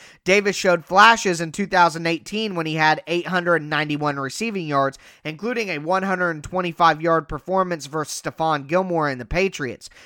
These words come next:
Davis needs to get back to that form in his fourth season. The Titans'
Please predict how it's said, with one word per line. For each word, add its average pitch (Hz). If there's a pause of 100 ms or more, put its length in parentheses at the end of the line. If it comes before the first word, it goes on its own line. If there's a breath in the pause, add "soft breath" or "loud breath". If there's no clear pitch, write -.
(160 loud breath)
Davis 233
needs 202
to 170
get 151
back 170
to -
that 190
form 185
in 151
his 135
fourth 165
season. 208 (260 loud breath)
The 156
Titans' 226